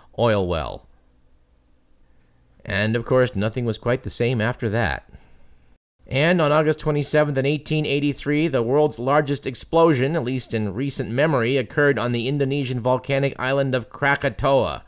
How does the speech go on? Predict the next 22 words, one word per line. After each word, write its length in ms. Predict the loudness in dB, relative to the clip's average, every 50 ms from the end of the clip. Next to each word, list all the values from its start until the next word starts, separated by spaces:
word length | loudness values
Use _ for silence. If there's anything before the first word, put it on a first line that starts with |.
| -20 -20 -20 -20 -20 -20 -20 -20 -20 -20 -20 _ _ _ _ _ _
Heard 340 | -2 0 0 0 -2 -2 -2
two 160 | -2 -2 0
thousand 420 | 2 2 4 4 4 4 2 0
miles 380 | 2 2 2 4 4 2 2 2
away, 240 | 2 2 4 4 2
the 100 | 2 0
explosion 640 | -4 -4 -8 -2 0 2 2 2 2 0 -4 -4
threw 200 | -2 -4 -4 -4
five 480 | -6 -4 0 2 4 4 4 2 2 -2
cubic 320 | -4 -2 0 0 -2 -2
miles 380 | 0 0 0 2 2 2 2 0
of 120 | -2 -4 0
earth 260 | 2 2 2 2 0 -4
into 240 | -4 -4 -2 -2 -2
the 140 | -4 -4 -4
sky. 800 | -4 -2 0 2 4 6 6 4 4 2 -2 -4 -8 -12 -14 -18 -20 -20 -20 -20 -20 _ _ _ _ _ _ _ _ _ _ _ _ _ _ -14
The 60 | -10
disaster 540 | -6 -6 0 2 2 2 2 2 0 -4 -6
killed 440 | -4 0 0 2 2 2 0 -2 0
thirty-six 500 | 0 0 0 0 -2 -2 -4 -4 -4 0
thousand 380 | 2 4 4 4 4 2 0 2
people 440 | 2 2 2 2 -2 -8 -8 -10